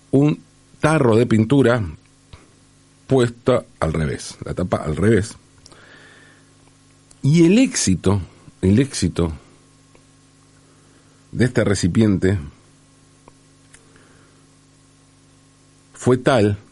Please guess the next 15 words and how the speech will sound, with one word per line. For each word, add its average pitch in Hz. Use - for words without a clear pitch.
que 143
hoy 202
en 113
día 135
es 123
el 143
recipiente 131
más 135
empleado 120
para 95
poder 117
llevar 113
comida 110
al 95
trabajo 123